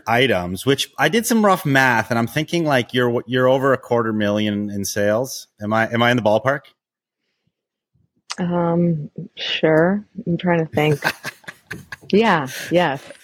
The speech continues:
Speaker 2: Yes. Yes.
Speaker 1: Okay. I
Speaker 2: Yes.
Speaker 1: mean, my math could be so off. I was just, like, throwing numbers
Speaker 2: Yes.
Speaker 1: around. Okay,
Speaker 2: No,
Speaker 1: so
Speaker 2: for
Speaker 1: that's
Speaker 2: sure.
Speaker 1: imp-, that's, that's very
Speaker 2: No, you're
Speaker 1: impressive.
Speaker 2: good.
Speaker 1: Um,
Speaker 2: Mm-hmm.
Speaker 1: and after talking to, like, some of your friends, you come,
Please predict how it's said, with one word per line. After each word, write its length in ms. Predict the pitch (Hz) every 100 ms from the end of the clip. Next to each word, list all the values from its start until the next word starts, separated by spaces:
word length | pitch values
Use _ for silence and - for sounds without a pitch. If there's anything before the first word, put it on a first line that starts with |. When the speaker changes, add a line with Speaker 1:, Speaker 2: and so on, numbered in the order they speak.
| _ -
Speaker 2:
Yes. 280 | 180 147 151 - _ - _ _ _ -
Yes. 180 | 147
Speaker 1:
Okay. 380 | 123 117 107 127 - _ - - - - -
I 80 | 127
Speaker 2:
Yes. 240 | 139 131
Speaker 1:
mean, 100 | 123
my 100 | 139
math 260 | 135 127 127
could 120 | 139
be 80 | 123
so 360 | - 131 110
off. 260 | 101 95 101
I 100 | 104
was 80 | 101
just, 160 | 95 -
like, 260 | 95 87 _
throwing 300 | 101 95 95
numbers 180 | 92 196
Speaker 2:
Yes. 160 | 147 156
Speaker 1:
around. 140 | 90 - - - - -
Okay, 300 | 143 143 123
Speaker 2:
No, 80 | 180
Speaker 1:
so 80 | 147
Speaker 2:
for 60 | 113
Speaker 1:
that's 240 | 123 -
Speaker 2:
sure. 160 | 165 131
Speaker 1:
imp-, 280 | 135 -
that's, 260 | - 123 - _ _
that's 180 | 120 120
very 260 | 131 151
Speaker 2:
No, 200 | 151 - 185
you're 120 | 170
Speaker 1:
impressive. 340 | 175 180 139
Speaker 2:
good. 100 | - -
Speaker 1:
Um, 320 | - 107 101 190
Speaker 2:
Mm-hmm. 260 | 180 180 208 - _ - _ - - _ _ _ _ _
Speaker 1:
and 100 | 117
after 300 | 123 127 -
talking 480 | 135 135 143 143 135
to, 100 | -
like, 220 | 120 110
some 160 | - 117
of 80 | 113
your 80 | 104
friends, 440 | - 170 160 123
you 60 | 120
come, 480 | 131 120 117 107